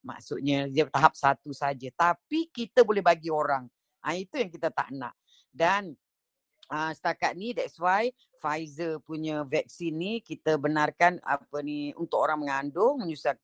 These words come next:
menyusukan anak, yang terbaik adalah, ah, do-, apa ni,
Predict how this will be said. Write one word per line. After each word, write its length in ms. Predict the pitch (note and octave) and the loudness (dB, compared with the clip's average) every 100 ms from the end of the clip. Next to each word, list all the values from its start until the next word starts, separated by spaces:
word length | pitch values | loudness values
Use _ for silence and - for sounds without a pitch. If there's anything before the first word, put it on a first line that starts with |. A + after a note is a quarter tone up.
| - | -8
menyusukan 640 | C#3+ C#3+ D3 C#3 D3 C#3 | -6 -4 -4 -6 -2 0
anak, 480 | - C3+ D3 A3 - - - | 0 -2 0 0 0 -6 -6
yang 160 | - D3+ | -2 0
terbaik 400 | D#3 D3 F3 G#3 | 4 8 8 4
adalah, 400 | C#3+ C#3+ D#3 D#3+ E3 _ _ | -2 -4 -2 -2 -4 _ _
ah, 320 | B2 C3 B2+ | -6 -6 -6
do-, 240 | B2+ B2+ - - | -6 -6 -6 -8
apa 220 | C3 C#3+ | -8 -6
ni, 240 | C#3 C3+ | -8 -8